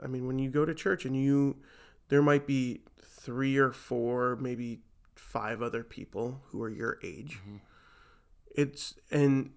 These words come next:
Speaker 1: and if your personalities don't mesh with them or you don't get along with them because of that, it's just, like, it's,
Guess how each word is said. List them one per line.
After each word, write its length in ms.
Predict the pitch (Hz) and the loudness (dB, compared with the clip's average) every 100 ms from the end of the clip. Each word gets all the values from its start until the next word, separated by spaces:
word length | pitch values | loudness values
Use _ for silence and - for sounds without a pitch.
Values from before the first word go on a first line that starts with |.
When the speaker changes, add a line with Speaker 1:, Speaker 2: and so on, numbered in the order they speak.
| _ - | _ -8
Speaker 1:
and 460 | 143 131 131 127 - _ _ _ _ _ - - _ | -4 -2 -4 -8 -12 _ _ _ _ _ -20 -20 _
if 180 | 135 135 | -6 -2
your 120 | 143 | 0
personalities 920 | 147 156 143 143 123 131 139 131 123 - - 131 | 2 2 2 0 0 2 2 0 -6 -18 -16 -8
don't 220 | 127 117 | -6 -6
mesh 300 | 107 107 - | -8 -10 -8
with 140 | 131 | -8
them 240 | 139 135 127 | -4 -4 -4
or 180 | 110 113 | -8 -8
you 160 | 120 | -6
don't 160 | 117 107 | -4 -4
get 140 | 113 | -6
along 300 | 95 87 98 | -6 -8 -8
with 160 | 123 131 | -6 -2
them 380 | 151 190 208 - - - - - - - - - - - - 139 - | -2 -2 -4 -8 -16 -18 -16 -16 -18 -20 -18 -18 -18 -16 -14 -10 -4
because 320 | 156 185 175 | -2 0 2
of 60 | 196 | 4
that, 280 | 214 208 | 2 2
it's 220 | 147 143 - | -2 -4 -4
just, 240 | 139 - | -4 -2
like, 220 | 139 131 | -2 -2
it's, 240 | 139 143 | -4 -8